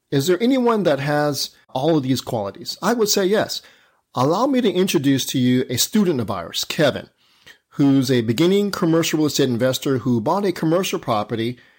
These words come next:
creatively, meaning no banks involved at the onset. He raised the down payment himself. I will share with you how he did that and how it was paid back. He performed minor renovations, uh,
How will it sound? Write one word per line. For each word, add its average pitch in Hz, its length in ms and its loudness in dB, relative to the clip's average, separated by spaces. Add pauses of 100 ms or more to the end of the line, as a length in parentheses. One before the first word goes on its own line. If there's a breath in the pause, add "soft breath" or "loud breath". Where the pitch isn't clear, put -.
(140 soft breath)
creatively, 214 680 0
meaning 160 520 2
no 160 140 4
banks 143 340 0
involved 123 400 0
at 120 100 -2
the 151 160 -2
onset. 117 500 -4 (540 soft breath)
He 170 220 2
raised 160 420 4
the 170 80 2
down 147 280 0
payment 156 280 2
himself. 117 720 0 (140)
I 113 160 -4
will 120 240 -2
share 160 260 2
with 135 180 2
you 113 200 0
how 135 320 0
he 160 120 4
did 135 260 0
that 104 320 -6 (340)
and 120 120 0
how 139 140 2
it 151 60 0
was 160 120 0
paid 165 240 0
back. 92 360 -4 (440 soft breath)
He 185 160 0
performed 190 580 0
minor 151 380 2
renovations, 160 920 0 (100)
uh, 117 240 -6